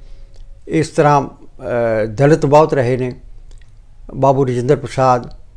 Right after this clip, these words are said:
ਤੇ, ਅ, ਪਹਿਲੇ ਜਨਰਲ ਸਨ ਇਸ ਤੋਂ ਰਾਮਨਾਥ ਕੋਵਿੰਦ, ਤੇ ਹੁਣ ਜਿਹੜੇ ਨੇ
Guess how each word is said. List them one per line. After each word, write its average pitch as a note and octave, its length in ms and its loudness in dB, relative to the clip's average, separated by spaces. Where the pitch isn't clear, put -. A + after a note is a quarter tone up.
ਤੇ, B2+ 680 0
ਅ, - 800 -4
ਪਹਿਲੇ D#3+ 240 4
ਜਨਰਲ C3 260 2
ਸਨ C#3 200 -2
ਇਸ B2 100 -4
ਤੋਂ C3 460 -8
ਰਾਮਨਾਥ B2+ 440 0
ਕੋਵਿੰਦ, C3 460 0
ਤੇ D#3+ 120 4
ਹੁਣ C#3+ 220 4
ਜਿਹੜੇ F3 320 6
ਨੇ D3 380 -2